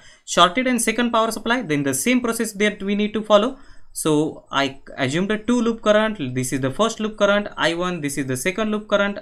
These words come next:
I two. Then assign a polarity. So in the in from which current enter is considered as a positive.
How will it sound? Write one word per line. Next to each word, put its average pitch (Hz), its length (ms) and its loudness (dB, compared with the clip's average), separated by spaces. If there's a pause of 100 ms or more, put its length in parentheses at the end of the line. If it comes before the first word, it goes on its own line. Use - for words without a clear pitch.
I 156 180 0
two. 180 320 0 (260)
Then 139 140 2
assign 170 380 2
a 233 40 -2
polarity. 196 600 0
So 151 260 -4
in 147 380 -2
the 147 520 0
in 196 260 0
from 202 200 0
which 208 160 -4
current 202 220 0
enter 190 240 -4
is 196 100 -6
considered 190 300 -4
as 180 100 0
a 185 60 -6
positive. 180 500 0